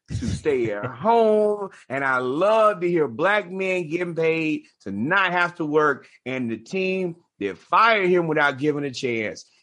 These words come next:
Speaker 1: is continuously struggling, and they continue to get worse and worse every year. I, oh my gosh, I'm,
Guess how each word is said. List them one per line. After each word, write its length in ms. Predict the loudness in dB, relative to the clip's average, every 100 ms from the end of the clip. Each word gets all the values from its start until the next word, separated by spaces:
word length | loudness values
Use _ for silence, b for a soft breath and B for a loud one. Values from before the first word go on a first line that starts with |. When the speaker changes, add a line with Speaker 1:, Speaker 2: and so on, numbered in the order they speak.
| -8
Speaker 1:
is 200 | -4 -4
continuously 1000 | -4 -4 -4 -6 0 2 4 2 0 -4 -6 _ _ _
struggling, 920 | 0 4 4 4 -2 -4 -4 -2 -6 -10 -20 b b b b _ -14
and 200 | -10 -4
they 140 | -4
continue 640 | -2 -4 -6 -10 -8 -8 -8
to 100 | -10
get 400 | -8 -8 -8 0
worse 380 | 4 4 2 0
and 140 | -4
worse 300 | 0 0 0 -2
every 300 | -4 -4 -6
year. 240 | -6 -8 -2
I, 260 | 0 -2 -4
oh 340 | 0 2 2 0
my 300 | -2 -2 -2 -8 0
gosh, 560 | 2 2 -2 -14 _ _ -4
I'm, 280 | -2 -2